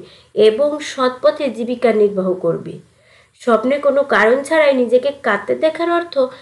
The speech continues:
বিপদ আপদ বা রোগব্যাধির লক্ষণ। স্বপ্নে নিজের চোখের জল ঠান্ডা বা শীতল অনুভূত হলে এ স্বপ্ন হাসি, আনন্দ বা সুখ স্বাচ্ছন্দ্যের লক্ষণ। কোনো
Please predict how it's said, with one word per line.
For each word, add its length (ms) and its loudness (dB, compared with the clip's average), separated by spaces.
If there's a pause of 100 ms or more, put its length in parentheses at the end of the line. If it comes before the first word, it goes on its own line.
(220)
বিপদ 400 0
আপদ 340 2 (340)
বা 120 4
রোগব্যাধির 560 4 (100)
লক্ষণ। 540 0 (840)
স্বপ্নে 340 2 (120)
নিজের 340 -2
চোখের 340 -2
জল 200 4 (100)
ঠান্ডা 380 0
বা 160 2
শীতল 360 -4
অনুভূত 400 -2 (140)
হলে 200 -2 (420)
এ 140 6
স্বপ্ন 320 -2 (120)
হাসি, 440 -2
আনন্দ 400 0 (480)
বা 140 2 (220)
সুখ 180 2 (120)
স্বাচ্ছন্দ্যের 640 0
লক্ষণ। 480 0 (1120)
কোনো 240 6